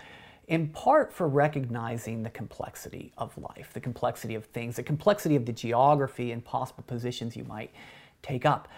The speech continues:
Um, and it was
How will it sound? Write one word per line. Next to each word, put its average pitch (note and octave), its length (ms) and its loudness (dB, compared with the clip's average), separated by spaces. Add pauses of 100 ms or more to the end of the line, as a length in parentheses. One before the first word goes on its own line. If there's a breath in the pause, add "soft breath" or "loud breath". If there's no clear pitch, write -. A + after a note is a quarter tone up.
(260 loud breath)
Um, C#3 360 4 (720 soft breath)
and D#3 540 4 (360)
it - 420 0
was F3+ 560 2